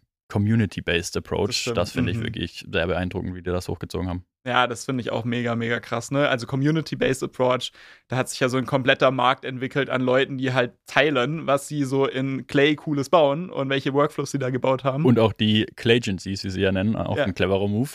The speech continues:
Speaker 1: Ähm,
Speaker 2: Absolut.
Speaker 1: und die auch Exit-Cases halt mittlerweile haben an größere Agenturen und so weiter. Also,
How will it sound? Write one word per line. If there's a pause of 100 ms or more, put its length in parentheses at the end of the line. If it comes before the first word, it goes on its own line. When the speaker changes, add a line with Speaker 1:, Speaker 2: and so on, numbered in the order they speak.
Speaker 1:
Ähm,
Speaker 2:
Absolut.
Speaker 1:
und
die
auch
Exit-Cases
halt
mittlerweile
haben
an
größere
Agenturen
und
so
weiter.
Also,